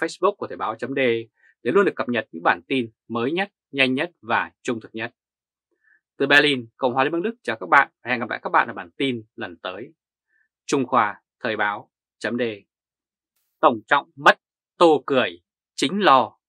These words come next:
vì sao lại như vậy? Báo chí chưa chính thức thông báo về cái chết của Tổng Bí thư Nguyễn Phú Trọng,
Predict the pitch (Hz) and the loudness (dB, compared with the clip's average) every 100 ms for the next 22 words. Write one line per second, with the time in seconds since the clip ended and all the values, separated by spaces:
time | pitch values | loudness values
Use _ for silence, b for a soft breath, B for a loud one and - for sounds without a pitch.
0 | _ _ 127 147 143 - 165 143 - _ | _ _ -4 -2 2 8 8 8 -4 _
1 | 135 135 - 131 120 101 104 _ _ _ | 0 0 0 -4 -4 -6 -14 _ _ _
2 | _ _ _ _ _ _ _ _ 135 147 | _ _ _ _ _ _ _ _ 6 6
3 | - 147 185 - 175 147 147 247 - - | 6 -4 -8 -2 0 0 -4 -4 -2 -4
4 | 151 131 131 120 - 123 - 196 - 113 | 4 6 6 4 -6 -4 0 0 0 -6
5 | 107 92 113 139 139 120 131 160 - 139 | -6 -6 -6 0 0 0 -6 -8 2 2